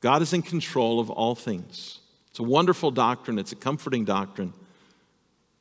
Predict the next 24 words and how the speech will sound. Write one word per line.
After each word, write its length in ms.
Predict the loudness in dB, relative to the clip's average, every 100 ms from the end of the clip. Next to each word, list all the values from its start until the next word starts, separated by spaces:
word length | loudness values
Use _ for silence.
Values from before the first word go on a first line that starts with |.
| _ _
I 60 | 2
want 200 | 2 4
you 80 | 4
to 80 |
notice 320 | 6 6 4 2
God's 240 | 0 -2
providence 560 | -4 -2 -2 -4 -6 -8
here. 160 | -10 -12 -20 _ _ _ _ _ _ _ 0
I 60 |
want 180 | 2 2
you 80 | 0
to 60 | 0
see 320 | 2 2 2
how, 280 | 2 0 0 -8 -14
how 140 | -4 -4
God 520 | 2 4 6 4 2 -6 -16 0
orchestrates 840 | 2 4 2 0 -2 -2 -2 -6 -10 0
all 360 | 2 4 6
of 200 | 4 2
this 240 | -2 -2 -4
to 160 | -8
preserve 880 | -8 -6 -4 -4 0 2 4 4 4
the 100 | 0
one 500 | 2 2 2 2 -2